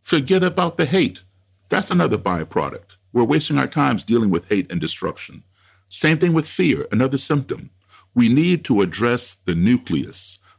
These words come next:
The nucleus is ignorance. If we cure the ignorance, there's nothing to fear, 'cause we fear that of which we're ignorant.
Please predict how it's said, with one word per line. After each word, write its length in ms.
The 100
nucleus 580
is 260
ignorance. 760
If 180
we 120
cure 420
the 260
ignorance, 600
there's 160
nothing 220
to 100
fear, 460
'cause 140
we 100
fear 220
that 260
of 100
which 160
we're 100
ignorant. 420